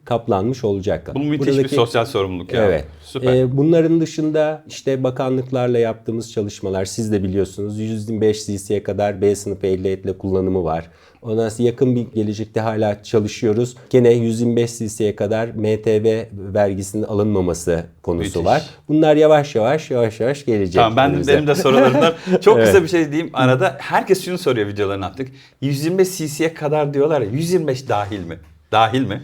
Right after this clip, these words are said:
Speaker 1: Yüz yirmi beş dahil, evet. Yüz yirmi beş,
Speaker 2: Süper, çok teşekkür
Speaker 1: evet,
Speaker 2: ederim.
Speaker 1: dahil.
Speaker 2: Çünkü bakanın açıklamasında da bu muallakta kaldı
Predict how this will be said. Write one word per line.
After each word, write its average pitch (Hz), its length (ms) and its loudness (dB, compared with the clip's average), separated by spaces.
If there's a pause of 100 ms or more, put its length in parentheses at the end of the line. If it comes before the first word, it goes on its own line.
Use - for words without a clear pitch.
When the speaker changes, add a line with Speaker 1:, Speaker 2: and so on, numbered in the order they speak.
(100)
Speaker 1:
Yüz 160 220 4
yirmi 180 120 4
beş 175 200 4
dahil, 135 380 6
evet. 107 320 4
Yüz 147 200 2
yirmi 143 180 4
beş, 127 160 6
Speaker 2:
Süper, - 120 -2
çok - 60 -10
teşekkür 127 240 2
Speaker 1:
evet, 120 100 0
Speaker 2:
ederim. 156 200 -4
Speaker 1:
dahil. 90 240 -2
Speaker 2:
Çünkü 156 440 0
bakanın 170 260 2
açıklamasında 175 600 -6
da 175 160 -2
bu 175 100 -2
muallakta 147 640 2
kaldı 185 520 2